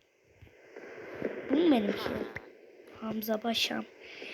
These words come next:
Ya, ya, yanlış yazmışlar ya. Hamza Başam yazmışlar. Hamza Başak olacak. Hocam sıraya girelim.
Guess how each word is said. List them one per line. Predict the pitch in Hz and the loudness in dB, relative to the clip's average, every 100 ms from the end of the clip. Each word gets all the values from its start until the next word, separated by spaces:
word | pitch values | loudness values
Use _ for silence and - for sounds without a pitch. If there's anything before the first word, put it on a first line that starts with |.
| - | 0
Ya, | 240 | 6
ya, | 247 233 | 10 12
yanlış | 220 233 262 294 - 240 | 12 10 8 2 0 4
yazmışlar | 233 220 - - - 220 208 | 6 4 -2 -12 -4 0 2
ya. | 208 202 | 4 4
Hamza | 226 247 262 220 | 4 4 6 6
Başam | 226 247 - 220 208 | 8 6 4 0 0
yazmışlar. | 208 214 208 - - 226 220 - - - - _ _ - | -4 -6 -10 -16 -14 -14 -16 -14 -10 -6 -8 _ _ 6
Hamza | 226 277 294 214 - | 8 12 10 10 12
Başak | 269 285 262 233 220 | 12 12 8 4 2
olacak. | 202 196 190 - - - - _ _ - - - - - - - - - | 0 -2 -6 -6 -6 -6 -8 _ _ -16 -12 -6 -4 -6 -8 -12 -8 2
Hocam | 269 262 247 233 | 6 6 6 4
sıraya | - 262 269 | 6 10 10
girelim. | 247 220 208 208 208 | 10 6 4 0 -6